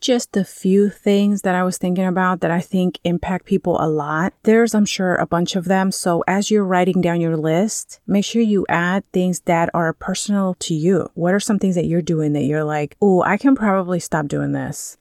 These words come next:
I can probably stop doing this also. You know what? I do this a lot also." So there's gonna be different things for you personally, bad habits, routines, things you do.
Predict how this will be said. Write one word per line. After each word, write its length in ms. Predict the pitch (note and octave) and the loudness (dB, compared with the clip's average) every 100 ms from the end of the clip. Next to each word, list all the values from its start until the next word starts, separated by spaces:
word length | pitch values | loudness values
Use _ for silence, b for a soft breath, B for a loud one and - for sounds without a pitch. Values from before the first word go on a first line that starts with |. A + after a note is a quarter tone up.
| - | -4
I 140 | F#3 | -2
can 180 | G3+ A3+ | 2 0
probably 500 | - G3 G3 F#3+ G3+ | 0 -2 -2 -2 -2
stop 280 | - E3 D3 | -2 -6 -6
doing 260 | D3+ C#3+ | -6 -4
this 220 | D3 D#3 - | -4 -4 -4
also. 580 | C#3 D3 - B2 B2+ - | -6 -6 -8 -8 -6 0
You 80 | A#3 | 4
know 140 | D4 | 4
what? 120 | C#4+ | 4
I 140 | G3+ A3 | 0 0
do 240 | - F#3+ | 0 0
this 260 | E3+ G3+ - | 2 0 0
a 80 | |
lot 240 | D#3 D#3 D3+ | -2 0 2
also." 560 | F3+ A3+ - B2 A2 C#3+ | 2 2 0 -4 -4 -4
So 200 | - F#3+ | -2 2
there's 240 | G3+ F#3 | 2 0
gonna 240 | F#3 F#3+ | 0 0
be 400 | G3+ A3+ A#3+ E3 | 2 2 2 2
different 440 | D3 E3 - F3+ E3+ | 2 -2 0 -2 0
things 600 | E3 D#3+ E3+ G3+ - - | -2 -2 -2 -4 -8 -14
for 200 | - F3 | -2 0
you 220 | D#3 D#3+ | 2 0
personally, 920 | E3+ D3 C#3 - F3+ F#3 G3 G#3+ A#3 - | -2 -2 -4 -4 -4 -2 0 -2 -2 -6
bad 220 | - C3+ - | -4 -2 -2
habits, 600 | - F#3 F3 F3+ F3 - | -2 0 2 0 -2 -6
routines, 840 | C#3+ - - F#3 F3+ F3 E3+ - - | -8 -6 -2 0 0 -2 -6 -8 -2
things 260 | D#3+ E3 | 0 0
you 80 | E3 | -2
do. 400 | D3+ D#3+ E3 G#3 | 0 0 2 0